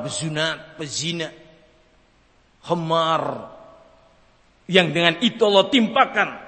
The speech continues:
sebab mereka Allah timpakan musibah itu merebak di sebuah negeri. Maka itu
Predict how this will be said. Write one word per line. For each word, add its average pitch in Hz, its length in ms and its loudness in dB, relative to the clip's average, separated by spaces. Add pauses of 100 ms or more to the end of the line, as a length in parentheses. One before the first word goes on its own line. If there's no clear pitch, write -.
(140)
sebab 214 480 4
mereka 262 400 8
Allah 220 160 2
timpakan 208 640 -4
musibah 170 320 -4
itu 165 160 -10 (160)
merebak 156 580 -2 (540)
di 139 80 -16
sebuah 143 320 -8
negeri. 135 320 -14 (960)
Maka 131 320 -10
itu 196 320 -12